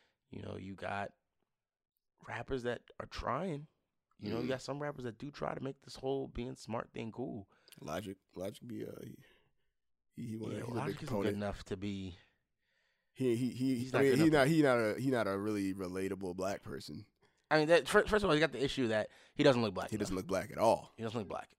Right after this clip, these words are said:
Speaker 2: <laughs>
Speaker 1: So
Speaker 2: At all.
Speaker 1: I, I,
Speaker 2: <laughs>
Speaker 1: I, I underst-, like, I, it's great that he's trying to push that narrative. He just can't be the guy. But you have people like Killer Mike. You got people that are, you know,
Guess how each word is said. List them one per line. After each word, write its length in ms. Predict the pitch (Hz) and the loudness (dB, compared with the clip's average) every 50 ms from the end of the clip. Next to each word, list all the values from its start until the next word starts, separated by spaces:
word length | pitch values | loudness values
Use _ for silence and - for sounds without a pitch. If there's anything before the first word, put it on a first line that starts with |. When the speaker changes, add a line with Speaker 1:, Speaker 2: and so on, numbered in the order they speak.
| _ | _
Speaker 2:
<laughs> 180 | - - - - | 0 2 2 4
Speaker 1:
So 480 | - 120 120 117 110 107 - - 104 95 | 6 6 8 8 8 8 8 6 4 4
Speaker 2:
At 280 | 98 127 131 123 113 110 | 2 4 4 4 4 4
all. 320 | 113 127 123 113 101 87 | 4 4 4 4 2 4
Speaker 1:
I, 180 | 104 104 101 - - | 4 4 4 4 4
I, 500 | 107 104 90 - 156 165 - - 147 - - - - | 2 2 2 2 2 0 2 0 -2 -2 -4 -8 -8
Speaker 2:
<laughs> 0 | |
Speaker 1:
I, 160 | - 117 120 - - | -6 -4 -4 2 4
I 120 | 139 151 | 4 4
underst-, 280 | 151 143 139 131 - - | 6 4 2 -2 -2 -4
like, 180 | - 117 104 - | -4 -4 -2 -2
I, 120 | 110 120 107 - | -4 -6 -4 -4
it's 180 | - 131 110 | -4 -4 -4
great 460 | 107 101 120 123 131 143 151 - - - - _ | -6 -4 0 2 2 2 0 -2 -6 -12 -12 _
that 160 | - 120 120 117 | -4 -2 -2 -2
he's 120 | 120 113 | -4 -4
trying 140 | - 131 127 | -2 -2 -2
to 60 | - | -2
push 140 | - 127 - | -4 -8 -8
that 120 | 117 98 95 | -8 -6 -4
narrative. 380 | 107 117 131 135 131 135 127 - | -2 0 0 0 -2 -4 -6 -8
He 140 | 127 120 | -10 -10
just 160 | 104 110 - - | -8 -8 -10 -8
can't 240 | - 110 101 95 | -8 -8 -6 -6
be 60 | 104 98 | -6 -8
the 60 | - | -10
guy. 300 | - - - 53 - - - _ _ _ _ _ _ _ - | -10 -10 -10 -10 -12 -14 -18 _ _ _ _ _ _ _ -2
But 160 | 127 - 151 | -2 2 4
you 80 | 170 | 4
have 80 | 156 143 | 4 4
people 180 | - 143 113 117 | 2 -2 -4 -4
like 140 | 104 95 - | -4 -4 -6
Killer 220 | - 127 110 101 | -6 -4 -4 -2
Mike. 360 | 92 98 101 110 110 - - - _ _ _ _ _ _ _ _ _ | -2 -2 -2 -2 -4 -6 -10 -20 _ _ _ _ _ _ _ _ _
You 80 | - 104 | -8 -6
got 220 | 107 101 98 - | -4 -4 -4 -6
people 420 | - - 110 95 - 104 101 101 95 | -6 -8 -8 -6 -4 -4 -4 -2 -4
that 220 | 95 92 95 95 90 | -4 -6 -8 -6 -6
are, 340 | 90 92 92 95 95 - - - _ _ _ _ _ _ _ _ _ _ _ - | -6 -6 -6 -6 -8 -10 -12 -14 _ _ _ _ _ _ _ _ _ _ _ -16
you 160 | 101 104 98 | -12 -10 -10
know, 260 | 90 76 78 71 | -10 -10 -10 -12